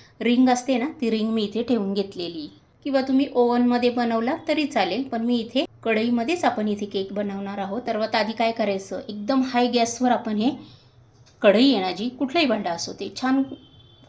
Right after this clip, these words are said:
गरम करून घ्यायचं, म्हणजे अतिशय गरम झालं पाहिजे. आणि त्यानंतर आपण हे केकचं जे बॅटर आहे ना, केक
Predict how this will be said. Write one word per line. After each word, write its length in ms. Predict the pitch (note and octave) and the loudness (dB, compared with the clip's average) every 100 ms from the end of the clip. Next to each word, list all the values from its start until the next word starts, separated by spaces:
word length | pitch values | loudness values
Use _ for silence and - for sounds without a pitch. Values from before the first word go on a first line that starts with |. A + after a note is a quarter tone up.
| _ - - | _ -20 -10
गरम 340 | G#3 A3+ A#3+ | 0 2 4
करून 300 | B3+ B3 A3 G#3 | 4 2 0 -2
घ्यायचं, 320 | G3 F3 F#3+ | -4 -6 -8
म्हणजे 240 | F3+ F3 | -8 -8
अतिशय 420 | - - C4 C4 | -6 -4 -2 0
गरम 280 | C4+ A#3 A3 | 2 2 0
झालं 240 | G#3 F3 E3+ | -2 -4 -6
पाहिजे. 320 | E3 E3+ - - - - - - | -10 -12 -14 -18 -20 -20 -20 -14
आणि 100 | F#3+ | -2
त्यानंतर 360 | G3+ A#3 A3 G#3+ | 0 0 -2 -2
आपण 220 | G3+ G3+ | -2 -4
हे 100 | G3+ | -6
केकचं 440 | G3+ G3+ G3 - | -2 -4 -4 -6
जे 120 | G3+ G3 | -4 0
बॅटर 340 | G3 F#3+ A3+ | 0 0 -2
आहे 100 | B3 | -2
ना, 120 | A3 | -2
केक 300 | C4 A3 G3+ | -4 -4 -6